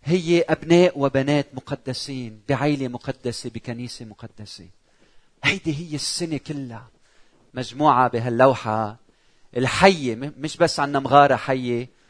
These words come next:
عنا لوحة حية. هي هالكنيسة الحلوة يلي هن عم بيمثلونا كلنا. وهيدا هو الدرب يلي كلنا بدنا نمشيه مع يسوع المسيح،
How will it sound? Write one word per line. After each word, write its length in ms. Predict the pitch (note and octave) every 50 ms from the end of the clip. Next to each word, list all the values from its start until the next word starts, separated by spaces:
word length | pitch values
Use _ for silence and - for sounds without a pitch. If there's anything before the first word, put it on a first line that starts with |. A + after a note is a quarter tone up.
| _ _ _ - _
عنا 260 | G#2 A2+ B2+ C#3 B2+ B2
لوحة 340 | C3 C#3 C3+ - - A2+
حية. 400 | F#2 - - F#2 F2+ F2+ F2+ F#2 F#2+ _ _ _ _ _ _ _ _ - _ _ _ -
هي 220 | - A#2+ A#2 A#2+ A2+
هالكنيسة 1160 | G2+ A2+ A2+ G#2+ G#2+ G#2+ G#2+ G#2 G#2 G2+ - _ _ _ _ _ - - B2 B2+ B2 - -
الحلوة 400 | G#2+ G2+ - B2 B2+ A#2+ A2 G#2+
يلي 400 | G#2 G2+ G#2 G#2 F#2+ G2+ G2+ F#2+
هن 220 | G2+ B2 C3 B2
عم 180 | A#2+ G#2+ F#2+ G2+
بيمثلونا 640 | G2+ G#2 G2 G2 F#2+ - - - A#2+ A#2+ A#2+ G#2+ G2
كلنا. 420 | _ - A#2 A2+ G#2 G2 F#2 F#2 _ _ _ _ - _ _ _ _ _ _ _
وهيدا 320 | A2+ A2 B2+ D3 D#3 D3 D3
هو 220 | C3+ D3 D3 C#3+
الدرب 420 | C#3 - - C#3+ D3+ C#3+ B2+ A#2+ G#2 _ _ G#2+
يلي 180 | A2+ G#2+ A2
كلنا 260 | - - C3 B2 A#2+
بدنا 220 | A2 G#2 G2+ G#2+ G#2
نمشيه 440 | G2+ G2+ F#2+ - - - G2 F2+ F2+ _ _ _ _ _ - - - _ _ _ -
مع 220 | A2+ C3 C3+ C3+
يسوع 400 | C3+ C3 A#2+ - - C3 A#2 A#2
المسيح، 500 | A2+ A2 G#2+ - - - A2 F#2+ F2+ -